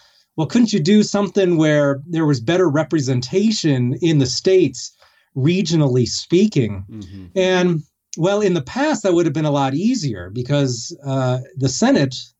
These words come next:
Speaker 1: uh, the state Senate in each case, was designed to be more territorially based, where you'd have kind of a, a more of a federalist sort of system within each state. So each county would have a senator, and then certain regions would get a senator. The idea would,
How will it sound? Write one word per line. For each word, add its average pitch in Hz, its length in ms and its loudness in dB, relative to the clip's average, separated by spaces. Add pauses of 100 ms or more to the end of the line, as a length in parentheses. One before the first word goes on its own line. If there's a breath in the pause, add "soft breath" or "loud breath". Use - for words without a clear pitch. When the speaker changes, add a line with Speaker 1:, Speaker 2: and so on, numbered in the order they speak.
(120)
Speaker 1:
uh, 131 140 -2
the 123 80 -4
state 196 300 0
Senate 123 280 -2
in 123 100 0
each 117 200 -4
case, 110 300 -4
was 117 120 0
designed 127 580 0
to 131 80 -4
be 127 160 0
more 117 180 0
territorially 131 920 0
based, 123 520 -4 (460 soft breath)
where 123 120 2
you'd 113 220 2
have 123 480 0 (320 loud breath)
kind 208 140 2
of 151 80 0
a, 139 200 -2
a 135 160 -2
more 170 240 2
of 127 80 0
a 127 60 -4
federalist 170 1160 0
sort 175 240 2
of 185 100 0
system - 460 -6
within 196 340 -2
each 196 180 0
state. 202 460 0
So 143 180 2
each 135 220 2
county 156 640 2 (320 soft breath)
would 151 140 4
have 151 220 2
a 151 40 2
senator, 151 640 2
and 127 160 0
then 131 120 0
certain 127 380 0
regions 147 560 2
would 139 180 0
get 139 160 2
a 127 40 -2
senator. 135 340 0
The 151 140 4
idea 170 440 2
would, 131 220 -2